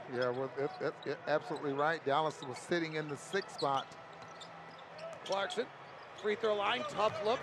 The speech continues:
Speaker 2: fading back, air balls. Jazz are down nine here, seven twenty-two to play. Phoenix is in New York watching this one with a big smile on their face. Rubio gives to Reed. Hand off to Edwards.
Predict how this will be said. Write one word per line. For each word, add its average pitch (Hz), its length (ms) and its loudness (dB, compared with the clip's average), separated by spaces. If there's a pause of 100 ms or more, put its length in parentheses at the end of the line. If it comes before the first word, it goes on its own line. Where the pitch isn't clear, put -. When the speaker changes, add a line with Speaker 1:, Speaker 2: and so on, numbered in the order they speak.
Speaker 2:
fading 214 320 4
back, 226 220 2 (120)
air 226 160 6
balls. 185 300 6 (640)
Jazz 262 360 6
are 277 80 2
down 262 340 4
nine 262 340 6
here, 196 220 0
seven 262 440 2
twenty-two 269 500 0
to 262 60 2
play. 240 460 2
Phoenix 254 420 -4
is 214 120 -4
in 269 160 0
New 269 80 0
York 269 360 6
watching 254 380 4
this 254 180 0
one 262 300 4 (400)
with 202 100 6
a 208 60 6
big 254 220 6
smile 247 480 6
on 214 140 6
their 196 120 2
face. 196 420 2 (360)
Rubio 226 440 6
gives 240 240 2
to 269 120 4
Reed. 254 360 2 (1500)
Hand 254 280 2
off 269 240 8
to 285 160 0
Edwards. 233 320 6